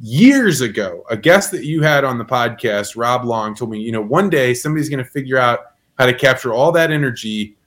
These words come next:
from flared gas, and they're gonna be able to put it, that onto a pump and turn it into Bitcoin. And that is going to be when we have digitized conservation, we've digitized energy, and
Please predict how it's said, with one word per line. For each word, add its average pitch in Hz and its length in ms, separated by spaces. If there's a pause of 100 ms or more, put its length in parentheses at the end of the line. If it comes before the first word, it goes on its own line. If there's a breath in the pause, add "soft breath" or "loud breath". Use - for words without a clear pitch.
(140)
from 110 280
flared 131 680
gas, 120 580
and 113 140
they're 123 140
gonna 123 160
be 127 100
able 120 180
to 110 60
put 175 240
it, 165 140
that 165 180
onto 156 280
a 139 80
pump 131 400
and 104 140
turn 131 300
it 127 60
into 120 600
Bitcoin. 101 680 (460)
And 117 200
that 143 160
is 143 120
going 143 220
to 131 60
be 131 200
when 117 220
we 117 120
have 101 260
digitized 147 840
conservation, 127 840
we've 98 180
digitized 131 640
energy, 117 640
and 107 300